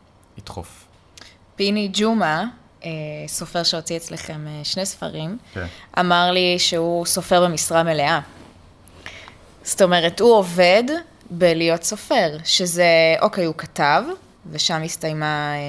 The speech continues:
Speaker 2: הסתיים חלק מסוים בעניין, אבל עכשיו הוא פשוט, אה, מקדם את זה. והוא עם הקהל, והוא... זה ממש ממש עבודה, ואנשים צריכים לקחת את זה בחשבון,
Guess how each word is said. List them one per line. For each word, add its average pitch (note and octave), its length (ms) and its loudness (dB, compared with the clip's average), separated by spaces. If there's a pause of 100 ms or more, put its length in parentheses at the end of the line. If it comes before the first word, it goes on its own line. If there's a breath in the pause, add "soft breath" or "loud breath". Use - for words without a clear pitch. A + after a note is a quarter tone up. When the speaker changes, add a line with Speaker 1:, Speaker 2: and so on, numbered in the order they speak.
(800 soft breath)
Speaker 2:
הסתיים E3 320 -2
חלק E3+ 360 -2
מסוים D3+ 640 -4 (280)
בעניין, G3 640 -2
אבל E3 220 -4
עכשיו E3 240 -2
הוא F3+ 120 -4
פשוט, A#3+ 340 -10
אה, C4 160 -4
מקדם C4+ 420 -6
את D#4 80 -10
זה. D3+ 120 -10 (360)
והוא F3+ 140 -6
עם F3 100 -4
הקהל, G#3+ 540 0 (260)
והוא... E3 640 -10 (400 soft breath)
זה F#3+ 100 0
ממש A#3+ 180 2
ממש C4 260 0
עבודה, A3 320 0 (200)
ואנשים F3+ 280 -8
צריכים F#3+ 280 -10
לקחת F#3 360 -10
את F3+ 40 -14
זה F3+ 60 -10
בחשבון, G3 380 -2